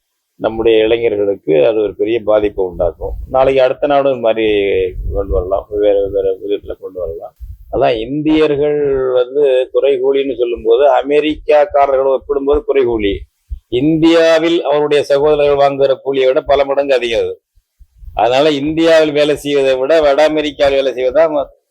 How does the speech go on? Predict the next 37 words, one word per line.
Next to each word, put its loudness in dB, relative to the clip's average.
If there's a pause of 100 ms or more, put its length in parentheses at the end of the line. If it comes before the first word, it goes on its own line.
(280)
விரும்புகிறார்கள். 0 (440)
தீவிரமா 0
செய்வான் 0
பாஜகக்காரன், 0 (340)
ஆஹ், 4
மெல்ல 2
மெல்ல 2
கழுத்து 2
இருப்பான் 0
காங்கிரஸ்காரன். -2
இதுதான் 2
அவங்களுக்கு -2
இதே 2
தவிர 2
வேற 2
ஒண்ணும் -4
இல்ல. -8 (320)
அதனால 2 (280)
இப்படி -4
இருக்கும்போது 0
இந்த 0
இந்திக்காரங்களை 0
கொண்டு -2
வந்து -2
இங்க -2
அப்படி -6
தனி -2
நாடா 2
இருக்க 2
தகுந்ததுல -2
வந்து -6
இந்திக்காரனை 0
கொண்டு -4
வந்தீங்கன்னா -4
தமிழ்நாடு 2
தமிழர்களுக்கு 0
இருக்காது. -2